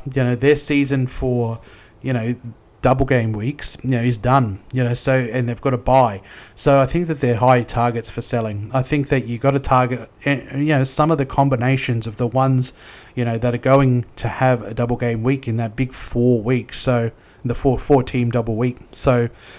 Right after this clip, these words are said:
you know, it's gonna be Renegades, but who, who, who do you want out of the Renegades? Richo, you know, you might hold Richo, you sell,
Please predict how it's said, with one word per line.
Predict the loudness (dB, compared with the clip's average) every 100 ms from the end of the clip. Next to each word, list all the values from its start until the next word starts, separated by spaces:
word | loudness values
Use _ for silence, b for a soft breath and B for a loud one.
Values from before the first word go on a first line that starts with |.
| B
you | -2 2
know, | 2
it's | 0 -4
gonna | 0 0
be | 2 2 0 -4 -10 _ _ -14 -12
Renegades, | -8 -2 -2 -2 -2 -4 -4
but | -4 -4
who, | -4 -4
who, | -2 -2 0
who | -2
do | -2
you | 0
want | 0
out | -2
of | -4
the | -4
Renegades? | -4 -4 -6 -6
Richo, | -2 -2 2 2 2 -4 B B B -6
you | -2
know, | 0
you | 0 0
might | 2 2
hold | 4 2 2
Richo, | -2 0 0 0
you | -2 -4
sell, | 2 4 4 2